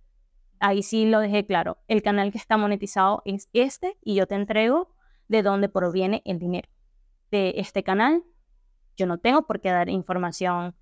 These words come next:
de personal, o sea, de mi Instagram, mi Facebook, esas cosas personales yo no las tengo que por qué estar dando", pero si soy sincera que soy muy correcta, yo entregué la que es esta. Eh,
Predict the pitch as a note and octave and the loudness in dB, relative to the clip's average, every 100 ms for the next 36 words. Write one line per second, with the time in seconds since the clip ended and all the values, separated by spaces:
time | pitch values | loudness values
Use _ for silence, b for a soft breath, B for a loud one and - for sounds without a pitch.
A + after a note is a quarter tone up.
0 | _ _ - F#3+ F3+ F3+ F3 E3+ E3 - | _ _ -4 0 0 0 0 -2 -4 -10
1 | _ _ _ G#3 F#3 G#3 F#3+ F#3+ G#3 B3 | _ _ _ 0 0 -2 0 2 2 2
2 | E4+ F4+ _ _ _ _ _ _ - G3+ | 0 -2 _ _ _ _ _ _ 0 2
3 | G3 F#3+ F#3+ F#3+ G3 A#3 A#3+ C4+ C#4 C#4 | 2 0 0 0 0 0 0 0 2 2
4 | B3+ G3+ - G#3+ C4+ C#4 C#4 - _ _ | 2 -2 0 2 4 2 0 -4 _ _
5 | G#3 G#3+ G#3 A3 A#3+ G#3+ A3 A3 A#3 G3+ | -6 -6 -4 -4 -4 -4 2 2 2 0
6 | F#3 F#3+ G3+ F#3 F3+ E3 D#3+ - G#3+ D4 | 0 -2 -4 -2 -4 -6 -10 -2 2 4
7 | E4+ G4+ - D#4+ F4 F4+ C#4 A3+ G#3+ A3+ | 4 2 4 4 4 0 -2 -2 -2 0
8 | A#3+ B3+ A#3 - _ _ _ - A#3 A#3 | 0 2 -2 -2 _ _ _ 0 2 2
9 | A3+ A3 B3 D4+ G#3 F#3+ F#3+ G3+ A3 - | 0 0 2 0 2 -2 0 0 0 0
10 | F#3+ - F3 _ _ _ - G3+ - _ | -2 -2 -14 _ _ _ -8 -8 -12 _
11 | _ _ _ - _ _ _ _ _ _ | _ _ _ -20 _ _ _ _ _ _
12 | _ _ _ _ _ _ - B3 B3+ C4+ | _ _ _ _ _ _ 0 2 4 2
13 | C4+ C4+ - | 2 0 -2